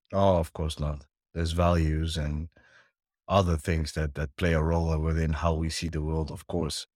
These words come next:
And I, I, I second that. I don't completely agree, I'll be honest with you, but I think that's just a manner of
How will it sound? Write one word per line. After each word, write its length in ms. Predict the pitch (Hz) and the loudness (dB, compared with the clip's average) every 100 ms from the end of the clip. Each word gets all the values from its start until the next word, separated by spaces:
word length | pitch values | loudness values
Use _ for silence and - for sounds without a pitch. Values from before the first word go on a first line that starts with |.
| _ | _
And 360 | 80 80 80 73 | -4 0 0 0
I, 680 | 92 90 82 90 87 82 80 | 2 2 2 2 2 0 -2
I, 60 | 87 | -4
I 40 | |
second 420 | 92 107 - 98 | -2 0 2 2
that. 240 | 87 87 - | 2 0 0
I 100 | 90 | -2
don't 240 | 104 107 | 0 -2
completely 540 | - 90 - 113 - 101 | -4 -8 -4 -4 0 0
agree, 300 | 95 92 90 | 0 0 0
I'll 140 | 82 | 0
be 120 | 82 | 0
honest 280 | 82 90 87 | 0 0 -4
with 180 | 82 - | -8 -8
you, 180 | 90 - _ | -8 -8 _
but 100 | 90 | 2
I 100 | 87 | 2
think 240 | - 90 | 0 -2
that's 180 | 85 82 | -2 -4
just 200 | 85 - | -6 -6
a 40 | 85 | -2
manner 480 | 82 82 82 80 - | 0 2 2 0 -2
of 580 | - 80 78 - - | -6 -6 -8 -10 -20